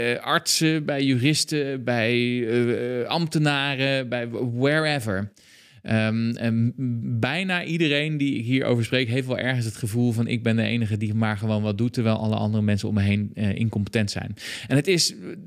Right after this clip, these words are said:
dus een heel logisch gevoel, een heel wijdverbreid gevoel, maar ook be-, ja, het, het komt denk ik ook wel voort uit een,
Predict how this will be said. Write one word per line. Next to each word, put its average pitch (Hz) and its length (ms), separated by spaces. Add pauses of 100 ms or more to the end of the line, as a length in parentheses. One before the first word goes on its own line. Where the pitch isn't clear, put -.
(120)
dus 139 140
een 139 60
heel 143 180
logisch 156 340
gevoel, 156 200
een 165 60
heel 143 180
wijdverbreid 131 560
gevoel, 151 280
maar 143 160
ook 135 240
be-, 120 160
ja, 107 240 (260)
het, - 280
het - 240 (100)
komt 185 300
denk 165 200
ik 160 140
ook 120 180
wel 127 140
voort 131 340
uit 117 200
een, 123 180